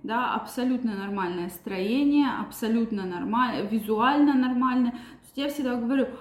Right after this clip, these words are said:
«А почему? С чего вы взяли, что вот что-то нужно обрезать, убирать?» То есть вот откуда появилась такая мысль? «Ой, я там посмотрела картинку, да, клиники,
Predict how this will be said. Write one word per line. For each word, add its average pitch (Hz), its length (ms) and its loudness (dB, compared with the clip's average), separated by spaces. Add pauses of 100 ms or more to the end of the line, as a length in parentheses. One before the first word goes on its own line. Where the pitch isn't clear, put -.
(180)
«А 196 100 -6
почему? 302 560 4
С - 80 -10
чего 294 300 0
вы 233 140 2
взяли, 240 580 2
что - 240 -6
вот 226 180 -4
что-то 247 400 -4
нужно 214 400 0
обрезать, 208 760 0
убирать?» 226 580 0
То 233 80 -2
есть 208 360 -4
вот 202 200 -10
откуда 226 400 -4
появилась 202 480 -2
такая 202 400 -6
мысль? 233 520 2 (380)
«Ой, 349 400 4
я 269 220 0
там 262 260 0
посмотрела 269 1080 2 (300)
картинку, 247 1400 2
да, 247 220 0
клиники, 220 880 0